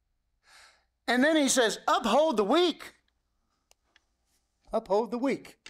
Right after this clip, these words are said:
just like what we've been talking about. We have some people going through things at di-, different times. We've had, um, people lost their mates in this church. It's tough.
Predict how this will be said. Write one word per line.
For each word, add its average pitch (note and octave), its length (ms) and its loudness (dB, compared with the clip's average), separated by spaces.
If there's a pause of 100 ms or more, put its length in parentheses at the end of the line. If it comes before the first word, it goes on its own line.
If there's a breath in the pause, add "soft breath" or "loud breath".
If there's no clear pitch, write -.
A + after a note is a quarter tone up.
(360 loud breath)
just - 160 -10
like D3 160 -2
what D#3+ 140 2
we've F#3+ 180 -4
been A#3 140 -6
talking B3 320 -6
about. - 240 -12 (520 soft breath)
We G3 120 4
have B3+ 120 2
some G3+ 160 2
people A#3 240 0
going F#3+ 320 0
through B3 200 0
things F3+ 320 0
at D#3 80 -6
di-, F#3 140 0 (160)
different F3+ 300 -6
times. G#3+ 440 -6 (760 soft breath)
We've G3 200 2
had, F3+ 340 2
um, F3 380 -2 (880)
people F3+ 320 0
lost F3+ 280 2
their F3 120 -2
mates G#3 400 -2
in C3+ 80 -8
this B2+ 160 -12
church. - 420 -12 (1400)
It's - 100 -20
tough. - 480 -6